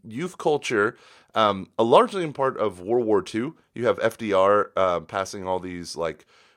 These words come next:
um, all this legislation, like, sixteen years old, you had to be in high school until you were sixteen.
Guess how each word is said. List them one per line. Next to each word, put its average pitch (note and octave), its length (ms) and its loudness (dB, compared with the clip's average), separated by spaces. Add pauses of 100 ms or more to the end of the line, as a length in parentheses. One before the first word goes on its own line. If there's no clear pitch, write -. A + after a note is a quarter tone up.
(120)
um, D#2 500 -4 (760)
all D#3 100 4
this D#3 140 0
legislation, B2 560 2
like, G2 180 -6
sixteen - 520 -8
years G#2+ 220 -4
old, G2 240 2
you F#2 80 -8
had G2+ 160 0
to G#2 60 -8
be F#2 100 -6
in E2 80 -4
high F2+ 140 -4
school F#2 240 -8
until F#2+ 180 -8
you E2+ 120 -8
were E2 80 -6
sixteen. A2 680 -12